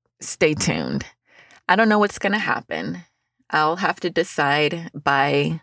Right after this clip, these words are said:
I think, March seventh, they said, is the deadline to submit your interest in running. So there's gonna be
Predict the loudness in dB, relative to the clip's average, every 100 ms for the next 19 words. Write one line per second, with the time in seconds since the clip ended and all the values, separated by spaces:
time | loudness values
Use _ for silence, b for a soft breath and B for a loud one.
0 | _ -4 0 0 2 2 0 -2 0 2
1 | 2 0 0 0 0 0 2 2 0 -4
2 | B B B -6 -2 0 2 2 2 2
3 | 2 2 0 0 2 2 2 2 -2 -4
4 | _ -6 -2 2 4 2 2 0 0 0
5 | 0 0 0 -2 -6 -2 2 2 4 4
6 | 4 4 4 0 _ b b b b b
7 | b b b b -2 2 4 4 4 2
8 | 2 0 2 2 4 2